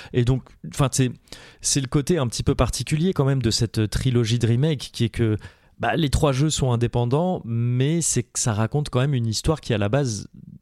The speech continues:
tenait en un jeu. Donc, euh, donc le jeu fait quelques efforts pour résumer quelques,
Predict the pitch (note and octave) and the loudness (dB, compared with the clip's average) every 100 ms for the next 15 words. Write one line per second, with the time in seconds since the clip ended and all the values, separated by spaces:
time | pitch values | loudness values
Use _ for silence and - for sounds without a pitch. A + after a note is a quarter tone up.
0 | - - B2 C3 A2+ A2+ A#2+ C3+ B2+ G#2+ | -8 -2 0 2 2 2 4 2 -2 -4
1 | A2 - A2+ G#2+ A2 G#2+ A2+ - - C#3+ | -4 0 2 2 2 0 -2 -4 -10 -6
2 | C#3+ C3+ D3 D#3+ C#3 B2 C3+ B2 C3 C3+ | 0 0 2 0 -2 0 0 0 2 0
3 | B2+ D#3 D#3+ - A#2 B2 A#2 B2+ A#2+ A2 | 0 -2 -2 0 2 2 2 0 0 -2
4 | C3 C3 | -2 -4